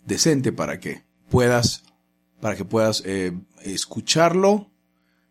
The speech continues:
eh, que sea placentero y que al mismo tiempo no se tarde demasiado en bajar.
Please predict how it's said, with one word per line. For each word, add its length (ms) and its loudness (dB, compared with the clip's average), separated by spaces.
eh, 320 -2
que 200 -2
sea 240 0
placentero 600 2
y 80 -2
que 100 -2
al 100 2
mismo 340 2
tiempo 320 2
no 400 0
se 140 -4
tarde 260 -2
demasiado 340 -6
en 80 -6
bajar. 260 -12